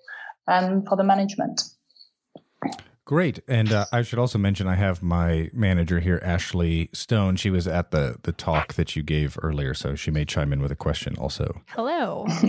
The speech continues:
Speaker 1: <laughs> Hi. Great.
Speaker 2: Um, great. So in the, as I understand it, the cyber ranges, are, is that sort of building the capacity to do, like, red team, blue team exercises with these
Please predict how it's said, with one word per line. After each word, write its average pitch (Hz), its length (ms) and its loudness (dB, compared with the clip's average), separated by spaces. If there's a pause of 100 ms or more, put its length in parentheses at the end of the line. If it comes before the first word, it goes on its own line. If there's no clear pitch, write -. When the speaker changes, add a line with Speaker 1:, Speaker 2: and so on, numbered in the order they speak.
(180)
Speaker 1:
<laughs> - 440 -20
Hi. 220 520 0
Great. 190 420 2 (460)
Speaker 2:
Um, 104 500 4 (160)
great. 170 320 2
So 139 380 0
in 170 260 2
the, 113 400 2 (140)
as 113 180 2
I 135 140 4
understand 110 420 2
it, 98 120 0
the 92 80 0
cyber 92 760 2
ranges, 95 560 2
are, 87 220 -4
is 101 160 2
that 117 300 0 (180)
sort 107 220 2
of 95 140 -2
building 101 580 4 (100)
the 101 80 0
capacity 92 600 0
to 82 120 0
do, 87 640 2 (100)
like, 82 300 0
red 87 340 2
team, 85 300 2
blue 82 220 2
team 95 360 2
exercises 95 840 0
with 87 560 -2
these 85 600 0